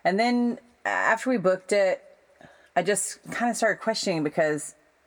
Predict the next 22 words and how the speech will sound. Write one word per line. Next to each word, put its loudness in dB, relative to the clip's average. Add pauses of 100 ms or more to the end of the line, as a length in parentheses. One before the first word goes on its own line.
(160)
beaches -2
were -2
closing. 0
I 2
didn't 0
really 2
have 2
a -2
problem 2
traveling. 0
Like, 0
I 2
wasn't, 0
like, -2
worried 0
about 0
being -2
on 0
a 0
plane -2
and -4
stuff, 0